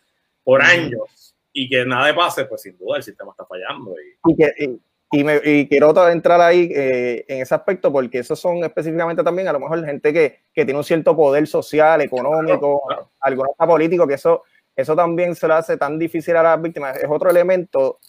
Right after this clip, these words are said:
Speaker 2: del, ok, no solamente como mencionó Ricardo, el tener que pasar todo este proceso tan tedioso, legal, y a lo mejor tratar, entre enfrentar a la, a la, a la, al, al agresor,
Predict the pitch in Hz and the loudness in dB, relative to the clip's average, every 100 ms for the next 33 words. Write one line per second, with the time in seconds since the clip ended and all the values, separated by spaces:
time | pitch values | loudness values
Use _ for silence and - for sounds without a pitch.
0 | _ - 139 135 127 - 160 160 143 147 | _ -6 -2 0 -2 -4 0 0 0 0
1 | 190 190 190 175 165 156 160 160 170 160 | 0 0 -2 -2 -2 -4 -6 -4 -4 0
2 | 175 170 147 131 131 127 131 156 147 - | 0 2 0 -2 -4 -6 -4 -2 -2 -2
3 | 151 143 127 - 147 151 143 151 147 131 | -6 -6 -8 -6 -4 -6 -6 -8 -6 -8
4 | 127 143 139 143 143 143 131 120 _ _ | -6 -4 -2 -2 0 0 -2 -4 _ _
5 | 135 127 139 139 123 - _ _ _ _ | -4 0 2 2 -2 -10 _ _ _ _
6 | - 135 131 135 123 143 143 147 151 139 | 0 2 2 -2 0 2 2 2 0 -2
7 | 135 135 139 127 165 147 147 143 139 135 | -2 -2 -4 -2 0 4 4 4 2 0
8 | 131 135 131 123 117 113 127 123 127 - | 0 2 2 2 0 0 0 -2 -8 -8
9 | 120 117 113 107 101 - _ _ _ - | -8 -6 -8 -10 -12 -18 _ _ _ -6
10 | 123 127 127 123 151 151 | -2 -2 -2 -2 -2 -2